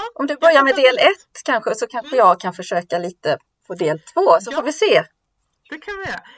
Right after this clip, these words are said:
Speaker 2: Eh, del ett är ju egentligen, det är ju, det börjar ju med att man träffar Watson.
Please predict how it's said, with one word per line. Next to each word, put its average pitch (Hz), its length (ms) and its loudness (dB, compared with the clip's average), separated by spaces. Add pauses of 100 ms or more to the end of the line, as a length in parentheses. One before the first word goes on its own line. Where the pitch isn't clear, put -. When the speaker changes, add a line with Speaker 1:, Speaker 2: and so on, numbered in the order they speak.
(280)
Speaker 2:
Eh, 233 520 -10
del 277 220 -12
ett - 480 -16 (140)
är - 20 -10
ju 208 220 -12
egentligen, 185 600 -14 (260)
det 220 120 -16
är 240 160 -10
ju, 180 80 -18 (1000)
det 226 100 -20
börjar 254 240 -8
ju 302 80 -10
med 277 100 -12
att - 80 -14
man 185 80 -16
träffar 190 260 -16
Watson. 233 480 -14